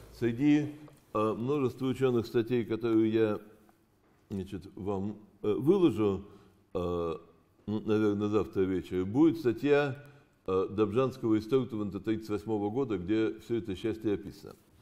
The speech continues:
Вот. Значит, а, и Добжанский понял, что это такая ему предоставляется возможность изучать, а, изменчивость, генетическую изменчивость, не,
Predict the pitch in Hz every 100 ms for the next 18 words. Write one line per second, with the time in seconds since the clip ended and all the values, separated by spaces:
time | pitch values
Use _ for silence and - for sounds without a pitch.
0 | _ - - - _ 104 107 92 - -
1 | - _ 113 120 156 165 160 - - _
2 | _ _ _ _ _ _ _ _ - 139
3 | 139 143 - - _ - - - - -
4 | 175 175 170 151 156 240 233 175 147 226
5 | 214 147 160 180 180 147 135 170 160 151
6 | 147 135 110 135 139 143 143 139 131 135
7 | 202 170 139 127 117 123 156 151 - -
8 | - _ _ 113 101 - 107 120 160 143
9 | 139 127 - - - _ _ _ _ _
10 | _ _ - - - - _ - 123 151
11 | 156 151 120 - - 104 107 170 208 135
12 | 98 90 - 104 110 110 104